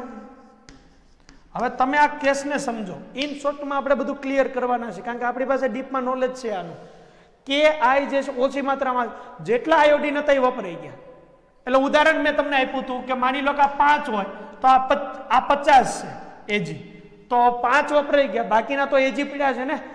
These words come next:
પાંચ વપરાઈ ગયા પણ બાકીના તો એ જી પીળા જ છે, બરોબર? તો એ જી પીળા છે, શું કામ? કે દ્રાવણમાં કઈ માત્રામાં છે? વધુ માત્રામાં છે.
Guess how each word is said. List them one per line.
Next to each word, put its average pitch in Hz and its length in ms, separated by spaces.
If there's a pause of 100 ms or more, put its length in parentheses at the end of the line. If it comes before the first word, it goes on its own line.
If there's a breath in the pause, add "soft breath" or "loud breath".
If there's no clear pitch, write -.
(160 loud breath)
પાંચ 277 280
વપરાઈ 262 320
ગયા 247 180
પણ 254 220
બાકીના 233 400
તો 262 80
એ 254 140
જી 254 120
પીળા 269 280
જ 285 120
છે, 247 100 (420 loud breath)
બરોબર? 247 320 (340)
તો 240 120 (120)
એ 208 180
જી 269 280
પીળા 277 280
છે, 240 180
શું 240 100
કામ? 262 180
કે 254 100
દ્રાવણમાં 247 600
કઈ 262 120
માત્રામાં 254 480
છે? 262 60
વધુ 220 300
માત્રામાં 247 520
છે. 208 100